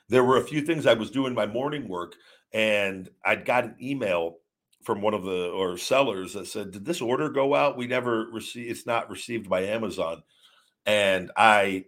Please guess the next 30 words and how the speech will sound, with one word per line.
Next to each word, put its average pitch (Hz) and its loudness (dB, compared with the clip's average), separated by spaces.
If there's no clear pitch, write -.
look 123 0
and, 92 -4
and 87 -8
I, 92 0
I 95 -4
messaged, 101 -4
um, 87 -2
the 90 -12
company, 123 -4
and 101 -4
then 101 0
they 101 0
messaged 101 -2
back. 107 4
They 101 -4
go, 95 -2
"We, 98 -10
we 104 -6
did 98 -6
not, 104 0
this 107 -6
has 98 -12
not 104 2
been 92 -4
sent 95 -4
out." 95 0
And 101 -2
I 113 6
should - 2
have, 95 6